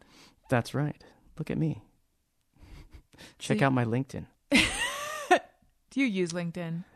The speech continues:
Speaker 1: You know, I'm on it, and, uh, I don't, I don't get it. I mean, I, I understand what it's for, but when I, I set up a little profile on there, and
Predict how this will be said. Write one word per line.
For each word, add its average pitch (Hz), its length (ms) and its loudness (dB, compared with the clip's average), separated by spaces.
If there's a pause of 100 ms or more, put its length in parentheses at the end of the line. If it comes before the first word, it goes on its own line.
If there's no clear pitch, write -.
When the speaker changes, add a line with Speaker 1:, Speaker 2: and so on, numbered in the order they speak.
Speaker 1:
You 156 100 2
know, 165 180 10
I'm 135 200 8
on 147 240 6
it, 214 240 0 (400)
and, 123 240 0 (120)
uh, 113 440 2 (440)
I 147 60 -6
don't, 165 140 -4
I 143 180 -6
don't 151 160 -2
get 107 200 -4
it. - 200 -8
I 127 80 0
mean, 127 300 4
I, 127 200 4
I 127 120 0
understand 120 480 0
what 101 100 -4
it's 98 120 -10
for, 95 280 -8
but 101 220 -6 (540)
when 127 200 0
I, 127 320 2
I 143 100 0
set 139 280 2
up 123 180 0
a 123 40 2
little 117 180 0
profile 120 460 2
on 120 160 2
there, 120 240 0 (1040)
and 117 320 0